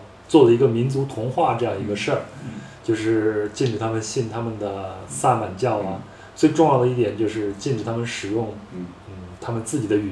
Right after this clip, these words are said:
Speaker 1: 言，
Speaker 2: 嗯。
Speaker 1: 所以现在基本上印第安人的语言都消失得差不多了，是这样子吗？
Speaker 2: 不对，这个说法是完全错误的。
Speaker 1: 嗯。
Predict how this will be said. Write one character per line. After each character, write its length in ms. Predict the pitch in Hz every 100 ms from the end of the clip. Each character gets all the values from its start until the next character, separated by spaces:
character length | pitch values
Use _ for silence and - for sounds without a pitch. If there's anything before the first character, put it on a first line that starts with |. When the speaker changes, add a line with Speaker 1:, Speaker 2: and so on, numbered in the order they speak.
| 101
Speaker 1:
言， 100 | - - -
Speaker 2:
嗯。 140 | 113
Speaker 1:
所 120 | 95
以 60 | 120
现 220 | 120 143
在 160 | 147 135
基 200 | - 185
本 200 | 170 110
上 100 | 117 113
印 100 | 127
第 80 | 120
安 120 | 123
人 80 | 117
的 80 | 117
语 160 | 107 95
言 160 | 98
都 120 | 120
消 240 | 120 - 156
失 160 | 151
得 120 | - -
差 160 | 120
不 100 | 104
多 200 | 104 104
了， 100 | 95 - - - -
是 160 | -
这 100 | 117
样 120 | 113
子 100 | 101 98
吗？ 120 | 92 110
Speaker 2:
不 100 | 113
对， 280 | 120 - - -
这 140 | 139
个 140 | 117 -
说 160 | 143
法 160 | 110 95
是 120 | 95
完 200 | 101 139
全 100 | 123 104
错 200 | 110 92
误 80 |
的。 120 | 90
Speaker 1:
嗯。 60 | 95